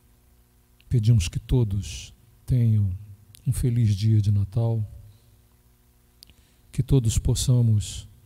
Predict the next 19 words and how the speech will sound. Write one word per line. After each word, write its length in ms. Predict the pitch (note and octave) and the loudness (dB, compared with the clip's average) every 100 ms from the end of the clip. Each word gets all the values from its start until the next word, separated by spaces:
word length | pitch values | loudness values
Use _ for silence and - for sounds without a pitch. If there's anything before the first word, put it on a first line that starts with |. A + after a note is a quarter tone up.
| - _ _ _ - | -20 _ _ _ -6
ter 180 | B2 G#2 | 0 2
Jesus 420 | G#2+ F#2+ G#2 G2+ | 2 0 2 2
no 100 | G#2 | 2
coração 680 | A#2 G#2+ G2+ - A#2 A2 G#2+ - - - _ _ _ _ _ _ _ _ _ _ _ _ _ _ _ _ _ _ _ - | 0 0 -2 0 0 0 -2 -6 -18 -20 _ _ _ _ _ _ _ _ _ _ _ _ _ _ _ _ _ _ _ -14
e 60 | - | -8
seguir 480 | - B2 A2 G#2+ - | -4 -2 0 0 -2
cada 260 | B2+ A2 | -4 -2
vez 240 | A2 A#2 G#2 | 0 2 2
mais, 500 | G#2 F#2+ F2 - - - _ _ _ _ _ _ _ _ _ _ _ _ _ _ | 2 0 -2 -12 -18 -20 _ _ _ _ _ _ _ _ _ _ _ _ _ _
lado 300 | C#3 A#2+ A2 | -4 0 2
a 40 | G#2+ | 2
lado, 340 | G#2 G#2+ F2+ - - - - - - - - | 2 0 -2 -8 -18 -20 -20 -20 -20 -20 -14
com 120 | - | -6
essa 180 | B2 C3 | -2 2
nossa 280 | A#2 A2+ A#2 | 2 2 0
doutrina. 580 | A2+ A2 - A2 F#2+ - - - - _ _ _ _ _ _ _ _ _ - _ - | -2 0 2 2 2 -4 -12 -20 -20 _ _ _ _ _ _ _ _ _ -20 _ -4
Obrigado 460 | B2 A#2 A2+ G#2+ | 2 4 4 4
por 180 | - - | 0 -4
tudo. 400 | - A#2+ B2 A#2 | -2 0 0 -2